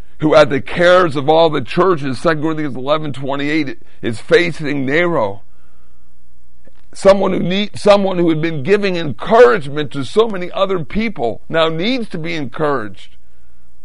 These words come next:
And Demas leaves Paul. It literally signified in the Greek language that Demas forsook Paul. He left Paul in the lurch. Whether he was afraid to associate with the Apostle Paul because he realized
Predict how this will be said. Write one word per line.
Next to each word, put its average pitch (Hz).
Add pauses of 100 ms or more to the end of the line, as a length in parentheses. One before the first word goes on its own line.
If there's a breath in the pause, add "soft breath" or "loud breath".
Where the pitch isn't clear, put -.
And 123
Demas 180 (1300)
leaves 143
Paul. 107 (1040)
It -
literally 123
signified 123
in 120
the 117
Greek 127
language 127
that 113
Demas 139
forsook 135 (120)
Paul. 147
He 120
left 151
Paul 120
in 123
the 113
lurch. 113 (960)
Whether 151
he 165
was 143
afraid 151
to 151
associate 151
with 139
the 135
Apostle 143
Paul 147
because 131
he 127
realized 147